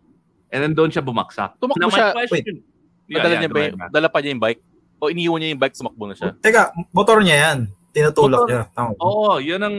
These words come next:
Speaker 1: motor na nasiraan, na, na, nasira.
Speaker 2: Ah.
Speaker 3: So, tinutulak niya, tapos, akala nung, ano,
Speaker 2: Ninanakaw.
Speaker 3: ano siya?
Speaker 1: Yung plain clothes na
Speaker 3: Carnapper.
Speaker 1: police officer na kasama sa
Speaker 3: Ah.
Speaker 1: anti-carnapping group.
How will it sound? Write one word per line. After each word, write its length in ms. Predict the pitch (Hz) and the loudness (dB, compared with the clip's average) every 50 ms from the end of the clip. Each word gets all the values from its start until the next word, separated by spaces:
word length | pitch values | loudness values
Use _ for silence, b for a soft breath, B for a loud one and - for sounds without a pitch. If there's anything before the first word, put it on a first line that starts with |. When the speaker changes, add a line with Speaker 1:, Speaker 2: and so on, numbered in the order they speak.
| 196 190 | -8 -8
Speaker 1:
motor 300 | 185 180 180 180 165 165 | -8 -6 -4 -2 -2 -2
na 120 | 156 156 | 0 -2
nasiraan, 720 | 151 143 135 - 139 117 101 95 87 85 82 85 87 85 - | -2 -2 -4 -4 -4 -4 -2 -2 -2 -4 -4 -6 -8 -12 -14
na, 180 | - 123 131 147 | -6 -4 -4 -2
na, 160 | 156 151 143 | -2 -2 -4
nasira. 680 | 156 143 139 131 135 - 117 101 92 90 87 85 - _ _ _ _ _ _ _ _ _ _ _ _ _ _ _ _ _ _ _ _ | -2 -4 -6 -6 -6 -10 -12 -12 -12 -12 -12 -14 -14 _ _ _ _ _ _ _ _ _ _ _ _ _ _ _ _ _ _ _ _
Speaker 2:
Ah. 200 | _ 104 107 110 | _ -20 -20 -12
Speaker 3:
So, 160 | 110 - 156 | -4 -2 -2
tinutulak 560 | 156 - 185 185 190 - 185 175 175 185 175 - | 0 2 2 2 2 4 4 6 6 4 4 2
niya, 400 | 175 151 135 131 143 151 - - _ _ | 0 2 2 2 2 0 -4 -8 _ _
tapos, 760 | - 147 151 147 - 135 127 127 127 - - - - - - _ _ | -2 0 0 2 4 4 4 4 4 2 0 -2 -4 -8 -12 _ _
akala 400 | _ 135 135 151 151 151 156 151 | _ -2 0 2 2 4 2 2
nung, 220 | 151 151 156 156 156 151 151 151 151 147 151 | 0 0 -4 -4 -6 -6 -6 -6 -6 -6 -4
ano, 460 | 151 151 147 139 117 107 110 117 117 - _ _ _ _ _ _ | -4 -4 -4 -4 -4 -4 -6 -6 -8 -12 _ _ _ _ _ _
Speaker 2:
Ninanakaw. 220 | _ 127 127 127 123 | _ -8 -6 -2 -2
Speaker 3:
ano 140 | 113 104 107 | 0 0 2
siya? 100 | 123 127 | 2 2
Speaker 1:
Yung 160 | 127 131 123 | 2 2 2
plain 240 | 117 - 185 190 175 | 0 0 0 -2 -4
clothes 400 | - 160 151 135 135 131 135 - - | -4 -2 -2 -2 -2 -2 -4 -4 0
na 60 | 143 | 2
Speaker 3:
Carnapper. 440 | 135 123 120 135 123 113 110 131 131 120 | 4 4 4 4 2 2 2 0 0 -2
Speaker 1:
police 260 | 113 156 180 170 - | -2 -4 -8 -8 -4
officer 540 | 160 156 - 135 - 139 123 - - 104 95 98 | -4 -2 -2 -2 -4 -8 -12 -10 -10 -10 -10 -8
na 200 | 101 107 110 110 107 107 113 | -8 -6 -6 -4 -2 -4 -4
kasama 240 | - - 123 165 180 185 196 196 190 190 | -2 2 6 6 8 8 8 6 6 4
sa 100 | 190 190 | 4 4
Speaker 3:
Ah. 160 | 190 190 190 190 190 196 | 4 4 4 4 4 4
Speaker 1:
anti-carnapping 760 | 196 196 196 196 196 165 131 131 123 120 123 - - 123 120 | 2 2 2 2 0 0 -2 -4 -6 -6 -6 -8 -12 -16 -16
group. 280 | 107 104 95 98 110 | -16 -16 -16 -16 -16